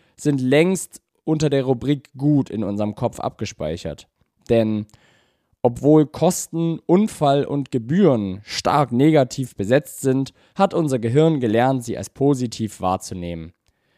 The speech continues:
Sind sie einmal als positiv abgespeichert,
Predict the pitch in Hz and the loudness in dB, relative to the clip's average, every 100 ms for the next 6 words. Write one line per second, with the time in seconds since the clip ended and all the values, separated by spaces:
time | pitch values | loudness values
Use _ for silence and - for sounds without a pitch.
0 | _ _ _ _ 147 185 - - 156 180 | _ _ _ _ -2 -2 -4 -4 -2 0
1 | 165 127 117 - 156 143 113 104 - - | 0 -2 -4 0 0 0 -2 -4 -4 -4
2 | - 156 143 139 135 147 131 - | -4 -6 0 0 0 -2 -4 -6